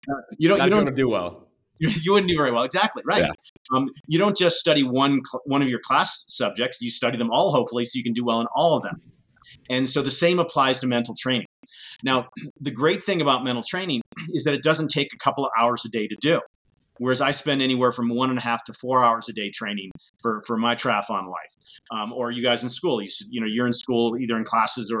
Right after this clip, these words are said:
Speaker 2: or studying, you know, five, six, seven, eight hours a day sometimes. Um, fortunately, mental training doesn't take that long. You can incorporate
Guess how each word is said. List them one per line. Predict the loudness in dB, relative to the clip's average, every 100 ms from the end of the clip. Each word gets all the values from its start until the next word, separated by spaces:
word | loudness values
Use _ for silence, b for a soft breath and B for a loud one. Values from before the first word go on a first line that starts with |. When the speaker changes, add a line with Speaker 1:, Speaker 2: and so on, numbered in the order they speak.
| -4
Speaker 2:
or | -6
studying, | -6 0 2 2 -4 -10 B
you | -12
know, | -10
five, | -2 -2 -2
six, | -4 -6
seven, | -2 -2 0
eight | 0
hours | 2 2 0
a |
day | -6
sometimes. | -8 -10 -12 -14 -14 -16 -20 _ B B B -4
Um, | -2 2
fortunately, | 4 4 4
mental | 2 0
training | 0 0 0
doesn't | -2 -2
take | -2 0
that | -2 -4
long. | -4 -6 -8 _ _ _ _ b -12
You | -8
can | -6
incorporate | 0 2 2 2 -2